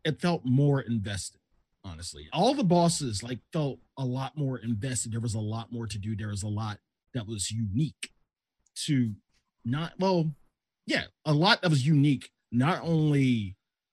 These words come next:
to Ivalice itself or two twenty-four bands, but to the game itself. A lot of, you know, newish type mechanics that we've seen, and a lot of fun gameplay. Now,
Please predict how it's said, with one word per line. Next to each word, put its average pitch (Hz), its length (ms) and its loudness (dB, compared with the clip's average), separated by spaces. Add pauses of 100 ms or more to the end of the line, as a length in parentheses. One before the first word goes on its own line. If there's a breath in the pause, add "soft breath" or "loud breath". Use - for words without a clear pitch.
to 247 380 4
Ivalice 151 460 2
itself 113 280 0
or 120 60 -4
two 131 120 -2
twenty-four 127 380 -2
bands, 101 240 -6
but 104 140 -14
to 104 80 -12
the 95 60 -10
game 101 260 -8
itself. 82 400 -12 (400)
A - 20 -6
lot 127 220 0
of, 117 100 -2
you 110 140 -4 (360)
know, 117 240 0
newish 113 840 2
type 143 280 -6
mechanics 123 400 -4
that 113 160 -10
we've 113 120 -6
seen, 113 360 -4 (320)
and 127 340 2
a 131 60 -4
lot 101 520 -4 (100)
of 101 80 -14
fun 80 340 -16 (260)
gameplay. 165 340 -4 (1160)
Now, 123 480 -2